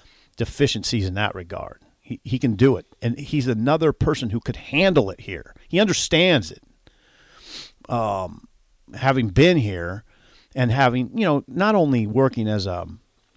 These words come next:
I mean, he was a recruiting assistant, on-campus recruiting coordinator for Frank, but also spent all that time at U N O, two different stints at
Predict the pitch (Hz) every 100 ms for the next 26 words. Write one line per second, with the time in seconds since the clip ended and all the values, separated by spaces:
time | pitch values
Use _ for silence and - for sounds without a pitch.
0 | - - _ - - 135 131 143 156 110
1 | 101 90 98 - 151 135 110 95 - 110
2 | 95 104 95 - _ - - - - 135
3 | 117 120 104 95 98 135 120 95 107 95
4 | 90 - - - 180 123 85 - - 123
5 | 151 233 220 160 - - 170 131 170 139
6 | - - 139 135 123 123 110 120 98 -
7 | 165 139 95 - 127 123 -